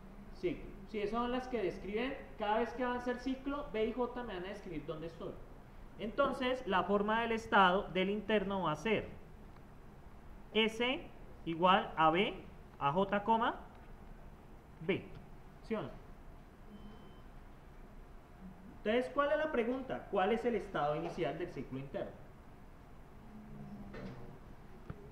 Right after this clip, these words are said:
Sería S sub cero igual a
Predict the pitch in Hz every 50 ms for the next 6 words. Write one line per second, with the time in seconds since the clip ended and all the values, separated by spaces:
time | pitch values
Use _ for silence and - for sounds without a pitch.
0 | - - - - - - - - - - - - - - - - - - - 190
1 | 185 185 190 208 214 220 240 285 285 - - 180 185 180 220 220 214 247 254 -
2 | - - 262 233 208 202 202 214 208 - - - - 170 175 160 160 160 170 180
3 | 196 220 285 - -